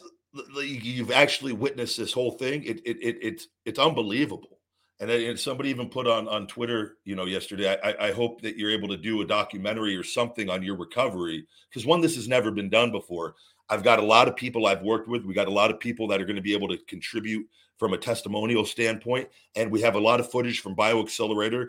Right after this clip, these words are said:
I've got the doctors that have pers-, performed different procedures here. And, and I've got enough l-, cell phone footage, uh, where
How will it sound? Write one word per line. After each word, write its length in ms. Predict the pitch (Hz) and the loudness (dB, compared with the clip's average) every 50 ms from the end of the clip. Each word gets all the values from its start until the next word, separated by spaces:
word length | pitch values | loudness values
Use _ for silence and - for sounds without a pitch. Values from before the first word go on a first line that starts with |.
| - _ _ _ - | -8 _ _ _ -4
I've 160 | - - - | -4 -2 0
got 220 | - 120 113 - - | 2 2 2 2 0
the 60 | 104 | 0
doctors 500 | - 110 110 117 113 - 120 107 - - | 2 4 4 2 2 0 -4 -4 -2 -2
that 100 | 113 - - | -4 -4 -4
have 160 | 107 107 92 - | -6 -10 -8 -8
pers-, 240 | 107 - - - 104 - - | -8 -8 -8 -8 -10 -12 -12
performed 520 | - 110 95 - - 120 120 120 117 - - - | -8 -8 -6 -2 2 2 2 2 2 -2 -8 -10
different 300 | 98 117 - - 113 98 | -8 -6 -6 -6 -8 -8
procedures 500 | - 95 - - 120 107 98 107 98 - | -10 -10 -8 -6 -6 -6 -4 -6 -6 -6
here. 320 | - 113 113 113 120 120 - - - _ _ _ _ - | -2 0 0 2 0 0 -2 -8 -20 _ _ _ _ -4
And, 320 | 104 107 104 98 98 95 80 - | 0 2 4 4 4 2 2 -2
and 100 | 104 98 | -4 0
I've 260 | 101 113 135 123 101 | 4 4 4 4 4
got 200 | 131 123 117 110 | 4 4 4 4
enough 320 | 110 113 113 117 113 - - - | 2 2 2 2 2 0 -8 -8
l-, 80 | 120 120 | -8 -6
cell 320 | - - - 139 135 139 | -6 -2 2 4 4 4
phone 280 | - - 127 113 104 90 | 4 2 0 0 0 -2
footage, 580 | - - 117 101 98 95 90 90 87 - - _ _ _ _ _ _ _ _ _ - 113 | -4 -2 0 0 0 0 -2 -4 -8 -10 -10 _ _ _ _ _ _ _ _ _ 0 2
uh, 280 | 110 98 98 92 90 90 - 113 | 4 4 4 4 2 0 -4 -2
where 640 | 110 120 110 107 104 104 101 104 98 98 98 98 | 2 4 6 6 6 6 6 6 6 4 4 2